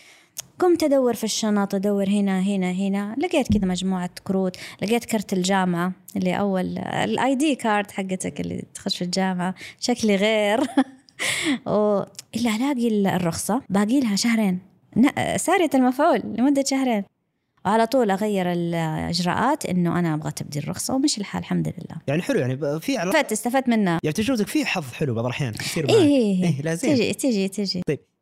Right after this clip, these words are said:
Speaker 2: على جانب آخر، غير، غير ال-، المهارات ال-، ال-، ال-، خلينا نقول الحياتية، فكريًا كيف، كيف أثرت عليك أمريكا؟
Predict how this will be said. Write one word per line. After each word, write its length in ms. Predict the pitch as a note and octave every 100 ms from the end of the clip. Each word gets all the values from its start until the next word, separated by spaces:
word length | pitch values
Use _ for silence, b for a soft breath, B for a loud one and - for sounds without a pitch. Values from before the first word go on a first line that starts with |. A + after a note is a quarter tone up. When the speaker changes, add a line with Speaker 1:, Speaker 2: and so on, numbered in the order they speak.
| - -
Speaker 2:
على 200 | G3+ A#3
جانب 340 | F3+ C4 B3
آخر، 340 | D#3+ C#3 - G#2+ -
غير، 360 | D3+ G3 F#3+ -
غير 340 | C#3 D3+ F#3+
ال-، 200 | F3 D3
المهارات 680 | C#3+ C#3 C#3 C#3+ D#3 D#3+ -
ال-، 160 | B2+
ال-، 180 | B2 A#2+
ال-، 600 | A#2+ A#2 A#2 A2 G#2+ A2
خلينا 160 | A#2 C3+
نقول 140 | C#3
الحياتية، 640 | B2+ - A#2 A2+ A#2+ G#2 - _ _ _ _ _
فكريًا 560 | - F#3 A3 C4 E3+ B2
كيف، 200 | - G#3 - _ _ _ -
كيف 180 | A3 -
أثرت 340 | - C#3 B2
عليك 200 | A#2+ A#2
أمريكا؟ 340 | G#2+ G2+ -